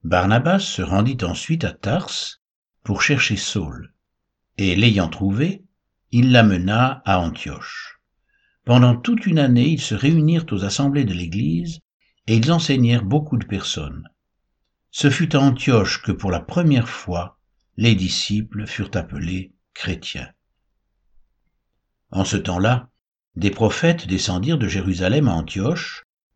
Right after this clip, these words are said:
L'un d'eux, nommé Agabus, se leva et annonça par l'Esprit qu'il y aurait une grande famine sur toute la terre.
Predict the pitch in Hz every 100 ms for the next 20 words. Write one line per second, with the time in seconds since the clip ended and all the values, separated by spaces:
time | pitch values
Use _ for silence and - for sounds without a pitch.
0 | _ _ _ _ _ _ _ _ _ _
1 | 110 156 151 113 127 196 147 104 98 -
2 | 127 123 107 113 190 196 - - - _
3 | _ _ _ - - 143 156 147 190 180
4 | 113 123 151 151 208 110 95 107 - -
5 | - 175 190 113 123 139 165 101 85 107
6 | 202 - 117 98 95 127 143 - - 175
7 | 165 120 - 87 73 67 - -